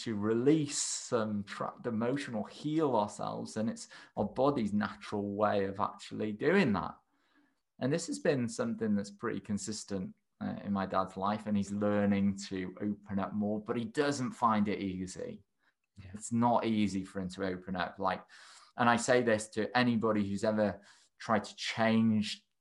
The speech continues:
Speaker 1: their identity, change their life, maybe pivot in some way. You've spent the best part of ten, twenty, thirty, forty, <laughs> fifty, sixty years in my dad's case,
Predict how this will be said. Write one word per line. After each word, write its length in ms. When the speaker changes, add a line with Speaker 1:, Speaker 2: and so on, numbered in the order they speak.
Speaker 1:
their 240
identity, 840
change 400
their 120
life, 480
maybe 440
pivot 440
in 200
some 400
way. 580
You've 240
spent 500
the 60
best 420
part 360
of 120
ten, 440
twenty, 500
thirty, 460
forty, 600
<laughs> 0
fifty, 680
sixty 460
years 440
in 100
my 160
dad's 360
case, 580